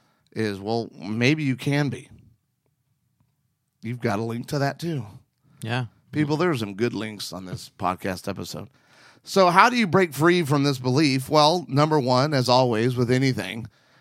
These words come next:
Speaker 1: you have to start with acknowledging how damaging and how untrue this is.
Speaker 2: Yeah.
Speaker 1: So I looked at this wife who made that statement. And I said, "What's the truth?"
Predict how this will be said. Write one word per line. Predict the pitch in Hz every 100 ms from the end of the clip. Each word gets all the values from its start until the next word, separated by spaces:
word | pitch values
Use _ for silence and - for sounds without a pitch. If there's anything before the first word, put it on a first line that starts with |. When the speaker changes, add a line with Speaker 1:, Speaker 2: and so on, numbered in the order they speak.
| _
Speaker 1:
you | 127 131
have | 170 175
to | -
start | 127 - 160 160
with | 127 117
acknowledging | 107 110 120 151 175 127 117
how | 123 135
damaging | 123 107 127 156 185 135 117 117 120 139
and | 170 196 185 156 151 160 165 180 156 - _ _ _ _ _ _ _ _ _
how | 110 127
untrue | 165 143 233
this | 156 104
is. | 78 - - _ _ _ _ _ _ _ _ _ _ _ _ _ _ -
Speaker 2:
Yeah. | 95 95 _ _
Speaker 1:
So | - 143 135 - _ _ -
I | 135
looked | 170 175 131
at | 117
this | 120 107
wife | 120 160 131 147 - _ _ -
who | 120
made | 117 123 131 127
that | 113 -
statement. | - 143 156 113
And | 113
I |
said, | 110 117 113 120 - _ _ _ _ _ -
"What's | 123 175 -
the | - 135
truth?" | - 202 165 - -